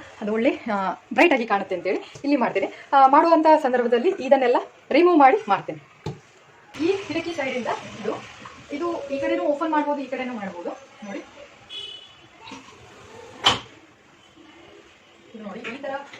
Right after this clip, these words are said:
ಓಪನ್ ಮಾಡುವಂಥದ್ದು ಕಾಣ್ತದೆ ಅಲ್ಲ.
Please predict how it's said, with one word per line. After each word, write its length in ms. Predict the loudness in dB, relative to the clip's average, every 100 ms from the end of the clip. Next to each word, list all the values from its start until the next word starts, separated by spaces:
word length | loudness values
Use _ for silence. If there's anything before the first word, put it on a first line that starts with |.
| -18
ಓಪನ್ 200 | -14 -12
ಮಾಡುವಂಥದ್ದು 440 | -14 -16 -20 -20 -20 -20 -20 _ -20 -18 -16 -16 -16 -20 -20 -16 -16 -14 -10 -8 -8 -10 -16 -20 -20 -20 -20 -16 -6
ಕಾಣ್ತದೆ 280 | -6 -4
ಅಲ್ಲ. 120 | -4